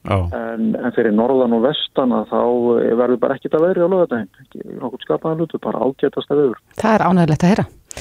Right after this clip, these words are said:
Speaker 3: En,
Speaker 2: Já.
Speaker 3: en sko, nú hefur verið eins og þú segir að það er búið að vera kuldakast sem að vonandi lýkur í nótt.
Speaker 2: Já.
Speaker 3: Eh,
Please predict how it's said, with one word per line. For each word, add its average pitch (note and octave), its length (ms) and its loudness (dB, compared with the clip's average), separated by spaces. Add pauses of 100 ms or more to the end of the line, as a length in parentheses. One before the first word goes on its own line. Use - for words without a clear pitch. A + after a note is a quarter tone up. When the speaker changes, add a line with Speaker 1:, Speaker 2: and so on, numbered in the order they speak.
(340)
Speaker 3:
En, G#3 140 4
Speaker 2:
Já. F#3+ 180 0
Speaker 3:
en G#3 100 4
sko, G3 380 2
nú A3 220 2
hefur A#3 180 2
verið A#3+ 220 4
eins - 100 -6
og A3 80 0
þú A3+ 80 2
segir F#3+ 280 2
að G#3+ 60 2
það A3 80 2
er F3+ 60 -8
búið A3 80 2
að G#3+ 60 4
vera G#3+ 160 0
kuldakast F#3 580 -2
sem G3+ 100 0
að F#3 200 2
vonandi F#3 340 2
lýkur F3+ 400 0
í - 240 -4 (220)
nótt. - 600 -2 (800)
Speaker 2:
Já. D3 220 2
Speaker 3:
Eh, G2 220 0